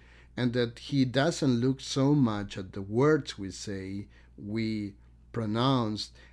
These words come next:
but at what we really mean when we pray.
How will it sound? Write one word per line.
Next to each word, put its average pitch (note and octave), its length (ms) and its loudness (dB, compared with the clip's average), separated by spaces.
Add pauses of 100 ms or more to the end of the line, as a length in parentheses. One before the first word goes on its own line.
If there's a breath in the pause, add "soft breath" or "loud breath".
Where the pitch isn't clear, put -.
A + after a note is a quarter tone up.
(100)
but A2+ 360 -4
at A2+ 160 -4
what B2 280 2
we B2 200 2
really B2 340 2
mean A#2 540 4
when G2+ 220 -4
we G2 140 -4
pray. F2 500 -12